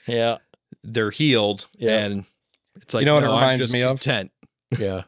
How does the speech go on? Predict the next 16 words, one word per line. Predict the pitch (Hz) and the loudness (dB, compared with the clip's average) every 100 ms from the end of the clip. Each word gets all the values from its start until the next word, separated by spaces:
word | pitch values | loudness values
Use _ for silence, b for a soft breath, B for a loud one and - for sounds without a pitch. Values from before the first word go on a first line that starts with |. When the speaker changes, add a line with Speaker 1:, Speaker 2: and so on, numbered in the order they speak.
| _ | _
Speaker 1:
yeah, | 127 120 113 - | -2 0 0 -4
content. | - 107 - - | -8 -8 -8 -2
Speaker 2:
Which | 160 160 | 0 2
is | 160 | 2
still | - 175 | 2 2
great, | 131 170 104 - _ _ | 2 0 0 -2 _ _
but | 123 117 101 - _ _ _ | -4 -2 -2 -8 _ _ _
Speaker 3:
Yeah. | 117 113 101 _ B B B | -8 -6 -6 _ B B B
What | 131 131 | 0 2
it | 123 | 2
reminds | 127 139 131 | 2 2 2
me | 127 156 | 2 2
of | 117 110 98 | 4 2 0
is, | 117 110 107 104 104 - _ _ _ 120 | 0 0 0 -2 -6 -10 _ _ _ 0
um, | 113 107 101 98 - | 2 2 2 -2 -4
religion. | 110 120 127 87 | -2 -2 -2 -8